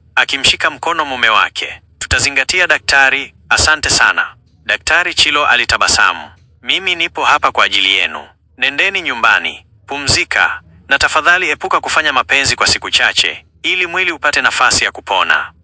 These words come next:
Daniel alitabasamu kwa aibu, lakini akakubali. Waliondoka hospitalini wakiwa na amani mioyoni mwao, wakiwa na uhakika kuwa ujauzito wa Sofia ulikuwa salama,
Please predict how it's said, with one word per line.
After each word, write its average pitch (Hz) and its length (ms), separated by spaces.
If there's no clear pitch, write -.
Daniel 175 540
alitabasamu 131 720
kwa 117 180
aibu, 107 500
lakini 175 460
akakubali. 104 840
Waliondoka 139 600
hospitalini 147 640
wakiwa 139 320
na 120 140
amani 123 400
mioyoni 101 380
mwao, 85 440
wakiwa 190 420
na 170 100
uhakika 127 400
kuwa 156 260
ujauzito 123 540
wa 131 80
Sofia 127 440
ulikuwa 113 360
salama, 98 520